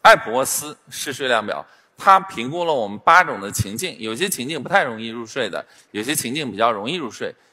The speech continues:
第一个容易入睡的情境，坐着的时候、听课的时候，特别像现在黑暗的时候，对吧？长途车，你什么也做不了，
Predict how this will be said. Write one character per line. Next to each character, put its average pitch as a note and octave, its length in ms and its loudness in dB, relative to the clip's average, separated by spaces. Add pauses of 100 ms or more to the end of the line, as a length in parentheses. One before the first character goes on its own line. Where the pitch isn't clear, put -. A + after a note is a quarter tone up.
(260)
第 E3 160 2
一 E3+ 40 -2
个 D#3+ 460 2
容 B2 180 -2
易 G#3+ 60 -2
入 A3 140 -2
睡 F#3+ 180 -2
的 C#3+ 80 -6
情 B2 180 -8
境， A#2+ 200 -10
坐 F3 240 -2
着 B2+ 100 -2
的 A#2 80 -6
时 G#2+ 160 -8
候、 A2+ 220 -2
听 D#3+ 200 -12
课 E3 220 -4
的 A#2 100 -8
时 A2 80 -14
候， G#2 140 -8 (260)
特 D#3 140 -4
别 C3 80 -2
像 C3+ 180 -2
现 C3+ 140 0
在 B2+ 60 -2
黑 D#3+ 180 0
暗 G3 180 4
的 G#2 140 -4
时 - 160 -12
候， G2 180 -4 (280)
对 A2+ 80 -8
吧？ G#2+ 100 2
长 A2 240 0
途 D3 140 -8
车， D3+ 280 -8 (280)
你 A2 80 -10
什 A2+ 180 0
么 C#3 60 -2
也 D#3+ 100 -2
做 D3+ 180 -4
不 C3+ 60 -6
了， A2+ 260 -2